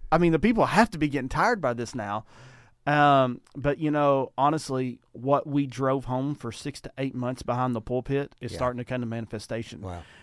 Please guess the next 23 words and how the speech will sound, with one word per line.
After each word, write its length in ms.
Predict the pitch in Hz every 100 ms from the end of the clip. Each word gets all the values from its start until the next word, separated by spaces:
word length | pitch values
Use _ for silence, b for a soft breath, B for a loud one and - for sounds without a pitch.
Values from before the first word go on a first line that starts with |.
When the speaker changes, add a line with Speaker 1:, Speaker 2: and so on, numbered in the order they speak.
| b
Speaker 1:
And 120 | 135
I 80 | 123
seen 360 | - 143 139
just 240 | 127 139 -
how 160 | 131
much 320 | 131 127 - 131
reinforcing 720 | 139 131 120 127 127 - 107
it, 120 | -
pushing 320 | - 143 123
it, 120 | 107
driving 480 | - 127 123 123 117
it, 80 | 90
Speaker 2:
Yeah. 160 | 82 78 b b -
Speaker 1:
it 120 | 131
makes 280 | 123 120 -
a 40 |
difference. 460 | 110 98 - - -
Speaker 2:
Now, 180 | - 123
was 140 | 113 104
that, 300 | 120 120 -
was 200 | 104 98
that, 240 | 113 110
uh, 260 | 101 92